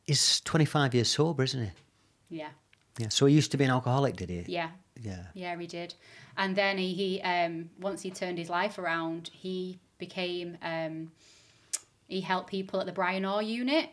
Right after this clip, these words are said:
Speaker 1: Yeah.
Speaker 2: So I don't know much about it, but it's basically a centre where he could go in and he could share his story and he could inspire people.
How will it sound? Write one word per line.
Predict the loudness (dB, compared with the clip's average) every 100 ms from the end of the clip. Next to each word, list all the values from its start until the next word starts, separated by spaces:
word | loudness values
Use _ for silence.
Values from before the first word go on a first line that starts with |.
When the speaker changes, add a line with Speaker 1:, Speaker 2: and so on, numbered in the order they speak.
| -18 _ _ -8
Speaker 1:
Yeah. | -2 0
Speaker 2:
So | 0
I | 0
don't | 0
know | 0
much | -4 -4
about | -2 0 2
it, | 0 -6
but | -8
it's | -8
basically | -6 -6 -6 -6
a | -6
centre | -4 -4 -2 -4
where | -2 -2 -2 -6 -10 -10
he | -8
could | -6 -4
go | -2
in | -2
and | -2
he | -4
could | -6
share | -6 -2 -2
his | -2 -6
story | -8 -6 -4 -4 -4 -8 -10 -20 -8
and | -6
he |
could | -6 -6
inspire | -8 -6 -6 -4 -6
people. | -6 -8 -4 -4 -4